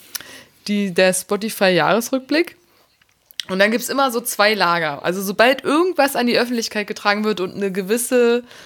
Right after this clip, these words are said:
äh, so ein gewisser Trend entsteht, dann gibt's immer das eine Lager, das sind dann die Leute, die mitmachen, ja. Und dann das andere Lager,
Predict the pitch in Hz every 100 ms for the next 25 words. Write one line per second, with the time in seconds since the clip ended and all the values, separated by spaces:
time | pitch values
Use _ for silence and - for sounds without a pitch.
0 | - - - - _ _ 208 202 190 208
1 | 202 240 220 - 220 247 220 196 - 202
2 | 262 208 202 208 233 208 - 165 214 254
3 | 240 277 302 262 - 208 202 214 202 190
4 | 185 220 - 294 - 359 - _ _ _
5 | 202 196 233 339 _ - - - - 202
6 | 214 214 - 185 254 254 254 226 220 247
7 | 262 277